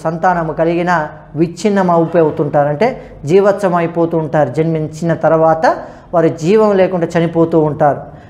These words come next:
అట్లకే భర్త గారికి సంబంధించిన బంధువుల ద్వారా వీళ్ళకు ఆటంకాలు ఎక్కువ వస్తూ ఉంటాయి నిశ్చిత స్థితిలో ఉన్నప్పుడు, ఈ పునర్వాస నక్షత్రం నిశ్చిత స్థితిలో ఉన్నప్పుడు. అలాగే పురుషులైతే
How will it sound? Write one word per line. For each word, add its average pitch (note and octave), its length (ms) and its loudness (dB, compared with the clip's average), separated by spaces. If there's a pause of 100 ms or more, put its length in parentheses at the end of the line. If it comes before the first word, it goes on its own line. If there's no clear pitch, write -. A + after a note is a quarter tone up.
(160)
అట్లకే F#3 400 0 (1080)
భర్త F3+ 300 0
గారికి G#3+ 340 2
సంబంధించిన F#3 540 -2 (100)
బంధువుల F3+ 400 2 (100)
ద్వారా E3+ 280 4
వీళ్ళకు D#3+ 260 -2 (120)
ఆటంకాలు F#3 500 2
ఎక్కువ E3+ 260 -4
వస్తూ E3 220 -4 (100)
ఉంటాయి C#3 280 -4 (800)
నిశ్చిత F#3+ 340 2
స్థితిలో E3+ 320 0 (100)
ఉన్నప్పుడు, D#3 360 0
ఈ - 20 -2 (100)
పునర్వాస E3 420 0 (120)
నక్షత్రం D3 400 -6
నిశ్చిత D3+ 260 -6
స్థితిలో D3 360 -2
ఉన్నప్పుడు. C3+ 360 -4 (420)
అలాగే F#3+ 260 2 (140)
పురుషులైతే A3+ 640 2